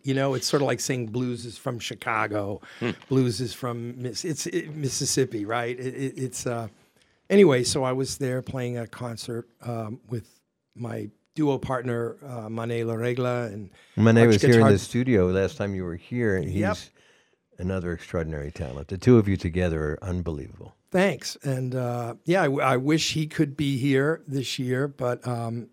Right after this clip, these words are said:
Speaker 1: he's, uh, he's with his family there. But I'm so psyched to be back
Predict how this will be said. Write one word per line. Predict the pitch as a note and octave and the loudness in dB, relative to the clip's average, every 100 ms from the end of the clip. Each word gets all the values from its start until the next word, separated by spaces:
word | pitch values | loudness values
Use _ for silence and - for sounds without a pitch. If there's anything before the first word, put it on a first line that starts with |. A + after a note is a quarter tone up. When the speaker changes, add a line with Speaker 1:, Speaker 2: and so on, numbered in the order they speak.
| _ _ _ _ - _ | _ _ _ _ -20 _
Speaker 1:
he's, | - B2+ B2 C3+ | -6 -6 -4 -4
uh, | C3 B2+ A#2 | -4 -4 -2
he's | C3 - | -4 -2
with | C3 C3 | -2 -2
his | B2 | -6
family | - B2 A#2+ B2+ | -4 -4 -4 -6
there. | A#2+ B2 C#3 C3+ | -6 -6 -6 -6
But | A2 A#2+ | -4 -2
I'm | C#3 C#3 | -2 -2
so | - - C#3+ | -4 -2 -2
psyched | - - A#2+ - | -2 -2 -4 -6
to | A#2 | -10
be | G#2+ | -8
back | A#2+ A2 | -8 -10